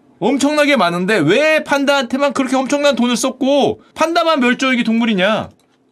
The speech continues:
이 여론이 들끓습니다. 실제예요. 우리나라에도 멸종위기 동물이 얼마나 많은데 그렇게 큰 돈 액수의 돈을 지금 우리가 덜 소중히 여기는 우리나라의 다른 멸종위기 동물 어디에나 이런 거 있죠.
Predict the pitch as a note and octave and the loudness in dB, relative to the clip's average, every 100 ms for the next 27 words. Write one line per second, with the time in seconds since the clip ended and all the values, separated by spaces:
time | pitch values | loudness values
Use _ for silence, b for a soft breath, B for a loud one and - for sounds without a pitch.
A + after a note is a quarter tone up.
0 | _ A3 C#4 B3+ F#3+ B3 A#3+ G3 A3+ A#3+ | _ 0 2 4 4 2 0 0 -2 -2
1 | - F2+ - _ - - B3 F#3 G2+ F2 | -4 -8 -12 _ -14 -8 -4 -4 -4 -6
2 | F#3 _ _ _ - B3 D#4+ D4+ D4 C#4 | -14 _ _ _ -2 2 4 4 2 2
3 | C4+ G#3+ G#3 A#3+ A#3+ A3+ G3 G3+ G#3 D3+ | 2 2 0 0 -2 -2 -2 -2 -4 -4
4 | F3 A#3+ C#4 C#4 A#3+ G#3 G3 F#3+ D3+ C4+ | -2 2 2 2 2 -2 -2 -4 0 -2
5 | D4+ C#4+ - D4+ C4 A3+ G#3 E3 - F#3+ | 0 -2 -2 -6 -2 0 0 -2 -2 -4
6 | F#3 F#3+ E3+ F3+ G#3+ B2 - b b - | -2 -4 -2 0 0 0 -6 b b -2
7 | A#3+ D4 G#3+ A#3 A3 - A3+ C#4+ - C4+ | 0 2 2 0 0 0 0 0 -2 -4
8 | C4+ C#4 A#3 F#3 G3 E3 B3 B3+ A#3+ A#3 | -2 0 0 0 -2 0 0 0 0 -2
9 | G3 A#3+ G#3+ F#3 A#3 A3+ G#3+ F3+ F#3 A#2+ | -4 -2 0 -2 -2 -4 -4 -4 -2 -2
10 | C#3 A#3 F#3+ E3 G3 - G2 A2+ | -2 0 -2 -2 -4 -4 -6 -6